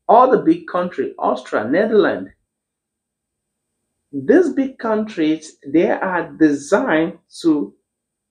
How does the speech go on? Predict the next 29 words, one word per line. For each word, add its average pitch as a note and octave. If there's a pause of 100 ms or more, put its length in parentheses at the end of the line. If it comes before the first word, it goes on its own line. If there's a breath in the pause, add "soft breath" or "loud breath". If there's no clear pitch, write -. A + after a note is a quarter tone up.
(100)
take C#4
your F#3
money. - (400)
Yes, F3+ (440)
they E3
are F#3
designed E3+
to -
just -
take E3+
your D3
money. C4 (960)
You E4+
could -
actually A#3 (760)
spin A3
the F3
wheel F#3
around, E3 (840)
go G4+
t-, -
get -
your E4
Schengen F3+
visa D3+
from C#3+
the C#3+
smaller G3+
country F#3+